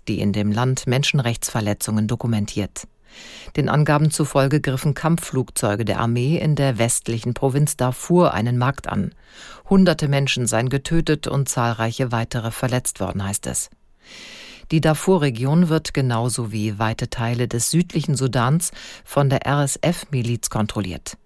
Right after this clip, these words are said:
Die pala-, paramilitärische Gruppe liefert sich seit rund zwei Jahren einen brutalen Krieg mit der Armee. Die U-S-Regierung ist eine schwere Sicherheitspanne unterlaufen.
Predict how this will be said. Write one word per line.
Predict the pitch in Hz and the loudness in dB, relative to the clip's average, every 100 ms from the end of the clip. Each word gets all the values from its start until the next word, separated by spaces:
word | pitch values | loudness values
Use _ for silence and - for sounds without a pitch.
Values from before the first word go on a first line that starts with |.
| _ - - - - - | _ -20 -20 -20 -12 -4
Die | 113 | -2
pala-, | - 110 107 98 | 0 0 0 -2
paramilitärische | - 143 135 143 131 131 - 135 123 123 | 0 0 4 2 2 0 0 0 0 -2
Gruppe | 131 135 147 | 2 2 2
liefert | 139 143 - 139 | 2 2 0 -2
sich | 143 131 | -2 -2
seit | 131 - | -2 -2
rund | 139 135 | -2 0
zwei | - 120 135 | 2 2 4
Jahren | 131 117 113 | 4 2 0
einen | - 113 120 | 0 0 0
brutalen | 120 127 143 160 147 139 | 0 -2 -2 0 2 0
Krieg | - 151 135 - - | 0 0 0 -2 -6
mit | 120 110 | -4 -2
der | 113 107 | -2 0
Armee. | 127 135 110 82 - _ - - - - - - - - - - - - - - - - - - | 0 2 0 -2 -12 _ -20 -20 -20 -20 -20 -20 -16 -12 -12 -14 -18 -18 -18 -18 -18 -18 -18 2
Die | 180 185 | 6 6
U-S-Regierung | - 175 190 190 151 156 151 175 196 | 6 6 4 2 2 4 6 6 4
ist | - 175 - - - - | 4 0 -2 -6 -4 0
eine | 165 156 151 | 2 4 2
schwere | - 160 165 151 | 0 0 2 2
Sicherheitspanne | 135 190 202 147 107 - 117 107 | 2 2 2 0 0 -2 0 0
unterlaufen. | 117 117 104 98 101 98 95 | 0 -2 -2 -2 0 -2 -2